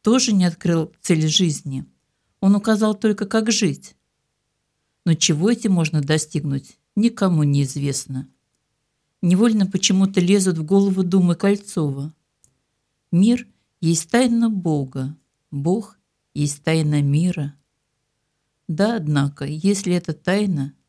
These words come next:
то пусть ею и останется. Автору этих мыслей всего лишь семнадцать с половиной лет.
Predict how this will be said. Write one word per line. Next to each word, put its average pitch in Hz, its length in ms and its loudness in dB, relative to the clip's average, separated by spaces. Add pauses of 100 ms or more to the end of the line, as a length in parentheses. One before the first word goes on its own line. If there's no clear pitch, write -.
(140)
то 160 120 -4
пусть - 360 -10
ею 165 280 0
и - 20 0
останется. 143 920 -6 (1700)
Автору 190 440 0
этих 180 380 -4
мыслей 180 540 -4 (260)
всего 185 360 -2
лишь 208 280 -2
семнадцать 165 600 -4
с - 100 -16
половиной 151 560 0
лет. 143 400 -4